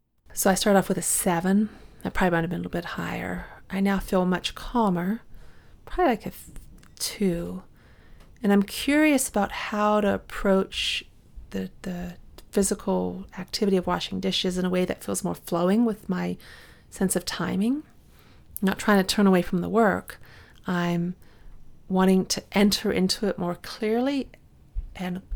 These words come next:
and thoughtfully. So when we tap, we, um,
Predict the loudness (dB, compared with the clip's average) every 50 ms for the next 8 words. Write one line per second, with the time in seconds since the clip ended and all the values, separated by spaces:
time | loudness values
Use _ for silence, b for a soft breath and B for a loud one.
0 | -6 -6 -6 -6 -6 -6 -8 -10 -2 2 2 2 2 2 -6 -10 -10 -10 -8 -10
1 | -10 -12 -14 -16 -20 -20 -20 _ _ _ _ -20 -20 -20 _ -20 _ _ -4 2
2 | 6 6 6 8 8 8 8 6 6 4 4 4 4 4 4 2 0 -6 -6 -2
3 | 0 2 4 4 4 4 4 2 0